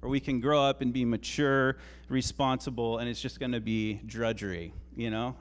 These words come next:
I think, I almost feel like that's the message that's coming through in our culture today.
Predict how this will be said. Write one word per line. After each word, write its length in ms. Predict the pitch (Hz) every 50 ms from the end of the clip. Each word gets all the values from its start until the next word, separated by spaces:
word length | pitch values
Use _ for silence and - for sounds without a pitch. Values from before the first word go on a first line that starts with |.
| - -
I 40 |
think, 260 | - - 156 156 - 147
I 80 | 143
almost 300 | 156 190 214 196 170 -
feel 140 | - 190 185
like 200 | 170 156 135 -
that's 320 | 156 156 165 175 - -
the 100 | - 151
message 460 | 143 139 143 147 143 - 139 123 113 110
that's 180 | 120 117 -
coming 320 | - - 147 139 135 127 113
through 420 | - - 135 135 127 123 117 113 - - - - - - - -
in 140 | 131 135
our 100 | 131 120
culture 400 | - - 151 139 135 - - 131
today. 460 | 117 - - 123 113 110 98 92 90